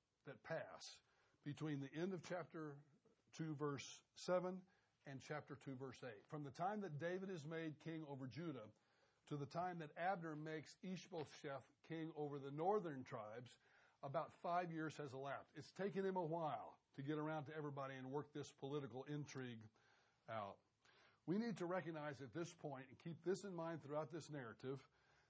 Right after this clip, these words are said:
that Abner is not one of the good guys. He and David know each other very well. But Abner's loyalties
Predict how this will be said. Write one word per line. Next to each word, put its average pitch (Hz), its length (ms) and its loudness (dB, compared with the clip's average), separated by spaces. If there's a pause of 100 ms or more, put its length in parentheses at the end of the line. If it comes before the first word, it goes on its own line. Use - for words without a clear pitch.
(140)
that 143 200 2
Abner 165 580 6
is 170 300 2 (220)
not 185 440 6
one 165 180 2
of 165 80 2
the 160 80 2
good 160 260 2
guys. 143 120 2 (2250)
He 196 260 2
and 185 140 4
David 170 380 2 (160)
know 156 180 2
each 175 160 -2
other 151 180 2
very 135 240 0
well. 156 440 8 (1000)
But 143 120 -2 (120)
Abner's 175 560 4 (100)
loyalties 156 600 2